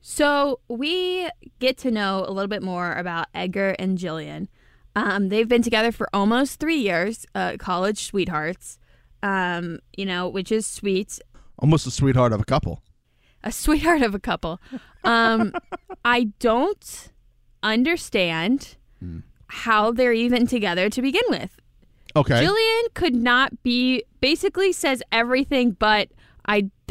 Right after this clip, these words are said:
Speaker 1: I wanna just fuck other people for a little bit.
Speaker 2: Yeah, I think she ended up in this relationship as just like, "Oh, this guy's nice." And then she's, like, fast forwarded three years and, like,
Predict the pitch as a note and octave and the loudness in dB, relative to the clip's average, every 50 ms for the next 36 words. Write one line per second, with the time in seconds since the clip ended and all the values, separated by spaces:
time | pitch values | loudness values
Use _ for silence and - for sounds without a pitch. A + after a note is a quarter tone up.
0 | - - G#3 G#3 G#3 G3+ G#3+ G3 F#3 G3+ G#3 G#3 G3+ G3+ G3 G#3 G3+ F#3 - - | -2 0 2 2 4 2 2 0 0 0 0 0 0 0 0 0 -2 -2 -4 -2
1 | - G3 G3+ - G3 F3 E3+ D#3+ E3 - E3 - - - - C3+ C3+ G2 - - | 0 0 0 0 -2 -4 -4 -4 -6 -6 -8 -8 -8 -10 -12 -12 -12 -12 -10 -12
2 | - - - - - - _ _ - _ - - F3+ G3 A3 B3 A#3+ G#3 F3+ D3+ | -12 -12 -12 -12 -14 -14 _ _ -20 _ -10 -6 -2 2 4 4 6 6 6 6
3 | C3 B2+ - _ - E3 G#3+ A3 G3+ - - - C4 C#4 C#4+ D#4+ - - - _ | 4 2 0 _ -2 0 0 0 -2 -4 -6 -4 -2 -2 -2 -4 -8 -14 -20 _
4 | _ _ - - - - - - A3 A3 G#3+ A3 F#3+ E3 F#3+ F#3 F#3+ F#3 F3 F3 | _ _ -14 -10 -8 -8 -6 -2 -2 0 0 0 2 2 2 4 4 4 4 4
5 | F3 E3 - - - - - - D3+ D3+ D3+ D3+ D3 D3 C#3+ - - B2+ C3+ C3+ | 4 4 2 0 -8 -8 -4 -2 -2 -2 0 0 0 0 0 0 -2 0 2 4
6 | C#3 C#3+ C#3+ C#3+ - D3 C3+ C3 - - C3+ B2+ B2 - _ _ _ - - B2+ | 4 4 4 4 2 0 0 0 2 4 4 4 4 2 _ _ _ -4 -2 0
7 | B2 - - C3+ - D3 C#3+ - - - G#4 F#4 F#4+ - - C#4+ B3+ A3 D#3+ D3 | 0 0 0 -2 -2 -2 -4 -4 0 -2 -2 0 -2 -4 -2 -2 -2 -2 -2 -2
8 | C3+ B2 A#2 A2+ C3 C#3 - - - - - C#3 C#3 D3 D3 C#3+ C#3+ - - - | -2 -2 -2 -2 -2 -4 -4 -6 -12 -4 0 2 2 4 4 2 0 -2 0 2
9 | D#3 D3+ C3+ D3+ C#3 C3+ - - - C#3 C#3 C3+ - - E3+ F3 E3+ D#3 C3+ A#2 | 2 2 4 4 2 2 2 2 2 2 2 2 0 0 2 4 4 4 2 2
10 | - C3+ C3 A#2+ A#2 A#2 A#2 A2 A2 A2+ A#2+ G#2+ A2 A2 A2 | 2 2 4 4 4 4 2 2 0 -4 -6 -2 -2 -2 -2